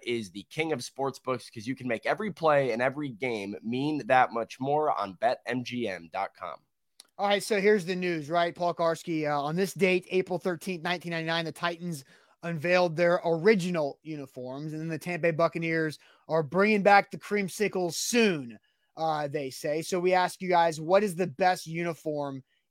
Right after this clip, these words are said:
Speaker 2: in the N F L? There's a lot of comments, Sam. I'm gonna send you the comments. What are they saying here?
Speaker 1: Jay says it's the Houston Oilers jerseys. Mister Jones says Titans and Oilers. Uh, the current Seattle Seahawks from Ryan. Same thing from Ramon, who likes Seattle.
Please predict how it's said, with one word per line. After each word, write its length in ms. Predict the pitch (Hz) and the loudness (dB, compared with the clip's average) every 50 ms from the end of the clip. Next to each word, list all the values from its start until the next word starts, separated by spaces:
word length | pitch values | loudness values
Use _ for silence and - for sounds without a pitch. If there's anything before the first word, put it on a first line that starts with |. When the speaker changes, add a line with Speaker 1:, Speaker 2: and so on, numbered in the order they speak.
| _ | _
Speaker 2:
in 120 | 180 180 175 | -4 -2 -2
the 160 | 170 170 160 - | -2 -4 -4 -6
N 100 | 180 175 | -4 -2
F 240 | 170 156 139 - - | -2 -2 -4 -2 -4
L? 240 | 147 135 120 113 120 | -4 -4 -4 -6 -4
There's 200 | 131 147 143 156 | -4 -4 -2 0
a 40 | |
lot 320 | 151 147 160 165 175 180 170 | 0 4 4 6 6 6 4
of 80 | 156 | 2
comments, 520 | _ - - 165 156 151 147 131 123 107 - | _ -6 -6 -4 -4 -4 -6 -8 -10 -10 -12
Sam. 280 | - 151 139 135 135 | -10 -10 -10 -8 -6
I'm 120 | 143 147 160 | -6 -6 -4
gonna 100 | 160 151 | -6 -6
send 280 | - - 170 160 156 | -8 -8 -8 -8 -6
you 120 | 151 156 143 | -6 -6 -6
the 100 | 127 135 | -6 -10
comments. 500 | - - 143 135 135 131 127 113 - - 131 | -10 -8 -8 -8 -8 -10 -10 -10 -12 -12 -4
What 160 | 143 160 170 | 0 0 0
are 60 | 165 | 0
they 100 | 151 143 | 0 -4
saying 300 | 135 - 127 113 107 107 | -6 -8 -14 -14 -14 -18
here? 100 | 110 90 - _ _ _ _ - | _ -20 -20 _ _ _ _ -12
Speaker 1:
Jay 320 | 98 95 135 151 170 175 | -4 2 4 6 6 4
says 420 | 156 - - 165 160 156 147 135 | 2 2 4 4 6 6 4 2
it's 160 | 139 127 - - | -2 -4 -6 -4
the 100 | - 120 | -6 -6
Houston 520 | - - 147 156 147 143 - 139 127 120 - | -4 -4 -8 -8 -8 -6 -4 -2 -2 -2 0
Oilers 540 | 127 139 147 147 147 143 143 139 139 117 117 | 0 2 4 2 2 2 0 0 -2 -4 -6
jerseys. 640 | 98 127 131 139 143 143 120 139 135 135 135 120 | -6 -4 -2 -2 -2 -2 -2 -2 -2 -2 -4 -4
Mister 240 | 117 120 117 - - | -6 -8 -8 -8 -10
Jones 320 | 107 - 117 123 131 123 - | -8 -4 -2 -2 -2 -2 -4
says 240 | - 117 113 101 | -6 -6 -6 -6
Titans 380 | - - 120 117 110 101 101 90 | -6 -2 -2 -2 -2 -2 -8 -10
and 100 | 98 95 | -4 -2
Oilers. 580 | 113 143 165 160 156 151 143 143 139 127 110 - - | 2 4 6 6 6 4 2 2 0 -2 -6 -2 2
Uh, 320 | 117 117 113 107 107 101 95 95 | 4 4 6 4 2 0 -2 -6
the 340 | 101 123 120 113 101 - _ | -6 -6 -4 -4 -6 -8 _
current 480 | - - - - 151 175 190 190 135 - | -16 -14 -4 0 2 2 2 2 0 -4
Seattle 440 | - - 151 151 143 143 143 147 139 | -6 -2 2 6 6 6 6 6 0
Seahawks 720 | - - - 143 143 139 117 110 101 92 90 92 - - | -2 -4 -6 -4 -4 -4 -2 0 0 0 0 -2 -6 -12
from 320 | - - - 117 113 110 104 | -14 -4 0 0 0 0 0
Ryan. 440 | 98 107 104 104 104 110 120 131 | 0 2 2 2 2 0 -4 -4
Same 300 | 123 - - 123 123 127 | -6 -4 -4 -2 -4 -4
thing 220 | 120 - 127 127 123 | -4 -4 -4 -4 -4
from 300 | 117 - 127 120 117 110 | -4 -4 -4 -4 -2 -2
Ramon, 380 | 107 107 104 104 113 120 127 | -2 -2 0 0 0 0 -2
who 120 | 123 123 117 | -4 -6 -4
likes 260 | 107 107 104 - - | -4 -4 -4 -4 -10
Seattle. 640 | - - 110 110 117 127 135 147 151 151 143 - _ | -8 -6 0 4 4 6 6 6 4 2 0 -4 _